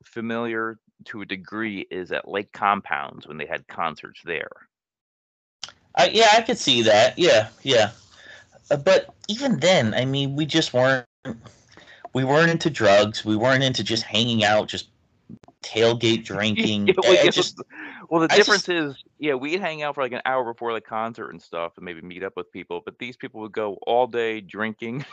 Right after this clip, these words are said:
Speaker 1: <laughs> right? One, the
Speaker 2: That's
Speaker 1: guy,
Speaker 2: like, yeah, that's
Speaker 1: Graham,
Speaker 2: like a
Speaker 1: he's
Speaker 2: football
Speaker 1: on
Speaker 2: fan type
Speaker 1: acid.
Speaker 2: thing. Yeah,
Speaker 1: Yeah.
Speaker 2: exactly. Uh, it's just, I can't relate to it, to, I could say, but one of the things I do remember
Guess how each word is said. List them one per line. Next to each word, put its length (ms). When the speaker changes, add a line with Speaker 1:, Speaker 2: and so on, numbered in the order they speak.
Speaker 1:
<laughs> 140
right? 320
One, 180
the 80
Speaker 2:
That's 120
Speaker 1:
guy, 160
Speaker 2:
like, 120
yeah, 100
that's 200
Speaker 1:
Graham, 0
Speaker 2:
like 140
a 40
Speaker 1:
he's 140
Speaker 2:
football 460
Speaker 1:
on 100
Speaker 2:
fan 260
type 260
Speaker 1:
acid. 100
Speaker 2:
thing. 340
Yeah, 320
Speaker 1:
Yeah. 160
Speaker 2:
exactly. 480
Uh, 100
it's 380
just, 420
I 80
can't 280
relate 380
to 120
it, 120
to, 240
I 80
could 180
say, 180
but 300
one 460
of 80
the 80
things 280
I 120
do 320
remember 640